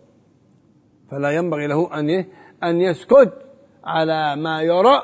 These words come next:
إلا إن لم يستطع. هذا هو كما تقدم الكلام. ثم مما،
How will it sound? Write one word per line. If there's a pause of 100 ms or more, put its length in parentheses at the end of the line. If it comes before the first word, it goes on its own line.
(160)
إلا
إن
لم
يستطع. (160)
هذا
هو
كما
تقدم
الكلام. (420)
ثم (480)
مما،